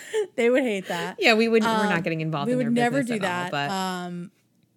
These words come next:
Speaker 1: but yeah, just, like, get a life. And anybody out there, like, it's one thing to critique us, like, constructively. Totally fine.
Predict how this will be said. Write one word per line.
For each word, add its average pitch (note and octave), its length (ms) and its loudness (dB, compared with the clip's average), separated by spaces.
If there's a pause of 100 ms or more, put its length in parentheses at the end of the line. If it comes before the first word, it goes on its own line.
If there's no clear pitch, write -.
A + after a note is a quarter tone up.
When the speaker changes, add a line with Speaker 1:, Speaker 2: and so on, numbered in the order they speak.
(420)
Speaker 1:
but E4 200 0
yeah, F4 420 2
just, A#3+ 220 -4
like, E4 180 -2
get D#4 140 2
a D4+ 60 2
life. C#4 480 -2
And A3+ 300 -2
anybody D4 520 0
out A3 200 0
there, F#3 200 0
like, F#3+ 200 -4 (720)
it's C4+ 240 -2
one A#3 260 0
thing D4 220 -2
to C#4 100 -2
critique G#3+ 480 -6
us, A#3+ 380 -2 (340)
like, G#3 220 -2
constructively. A#3+ 1080 -6 (440)
Totally E3 400 -4
fine. - 360 -18